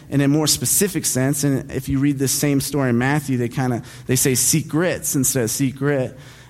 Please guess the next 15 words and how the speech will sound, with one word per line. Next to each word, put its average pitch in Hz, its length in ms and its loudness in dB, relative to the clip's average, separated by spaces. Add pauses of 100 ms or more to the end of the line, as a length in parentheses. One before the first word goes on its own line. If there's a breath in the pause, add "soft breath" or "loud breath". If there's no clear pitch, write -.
And 135 360 0 (280 loud breath)
you 156 100 2
can 165 140 2
kinda 160 240 2
see 160 180 2
that 139 480 -2
the 156 80 0
parables 185 500 2 (220)
kinda 214 220 0
give 165 440 0
specific 175 840 0
ideas 139 560 2
and 139 80 2
specific 160 720 0
implications 151 1040 0